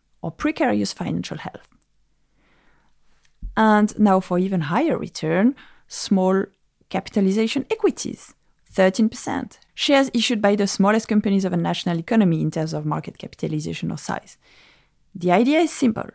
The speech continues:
The smaller the companies, the less diversified it is, and there the more likely it is to be impacted by an external shock. Therefore, investors expect higher return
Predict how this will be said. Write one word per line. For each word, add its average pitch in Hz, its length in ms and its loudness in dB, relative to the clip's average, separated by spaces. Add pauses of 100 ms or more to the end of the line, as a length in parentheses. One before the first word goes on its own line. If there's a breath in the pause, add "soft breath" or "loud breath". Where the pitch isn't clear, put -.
(160)
The 180 80 -6
smaller 202 420 0
the 339 120 -2
companies, 269 500 0
the 185 100 -2
less 165 300 0
diversified 247 720 0
it 269 120 0
is, 214 320 2 (680 soft breath)
and 180 320 0 (120)
there 196 500 2 (420)
the 196 120 2
more 180 460 2
likely 196 520 0
it 190 100 -2
is 185 120 0
to - 80 -8
be 175 100 0
impacted 185 500 -4
by 160 100 -2
an 170 200 -2
external 160 400 -4
shock. - 440 -8 (140)
Therefore, 254 680 2
investors 170 580 0
expect - 320 -8
higher 285 500 4
return 190 440 4